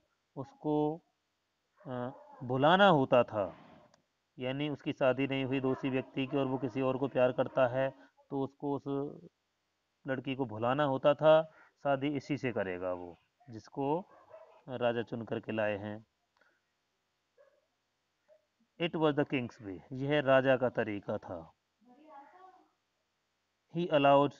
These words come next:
nothing to interfere, he allowed nothing, उसको कुछ भी, अ, interfere करने का, व्यवधान करने का, करने की मंजूरी नहीं थी। With his design, अपने राजा के योजना में।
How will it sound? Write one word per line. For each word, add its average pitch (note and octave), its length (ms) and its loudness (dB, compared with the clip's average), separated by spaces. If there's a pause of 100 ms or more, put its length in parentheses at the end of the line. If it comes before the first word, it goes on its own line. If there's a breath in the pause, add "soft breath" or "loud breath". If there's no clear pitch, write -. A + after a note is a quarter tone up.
(300)
nothing C#3 480 -6
to D3 80 -2
interfere, A2+ 640 -6 (560)
he C3+ 160 -6
allowed A#2+ 360 2
nothing, C#3 400 -4
उसको D3 320 -8
कुछ - 280 -6
भी, E3+ 320 -2
अ, C3+ 520 -4 (1120)
interfere E3 500 0
करने D#3 320 2
का, D#3+ 80 2
व्यवधान D3 420 2
करने D3+ 340 0
का, D3+ 500 4
करने C#3 340 -2
की C#3+ 80 -2
मंजूरी C#3 380 0
नहीं B2+ 240 -2
थी। C3+ 520 -6 (540)
With D3 260 -6
his C3+ 480 -4
design, A2 500 -2 (500)
अपने C#3+ 360 -2
राजा B2+ 320 4
के D3 420 -6
योजना A2 460 -2
में। F2+ 240 -12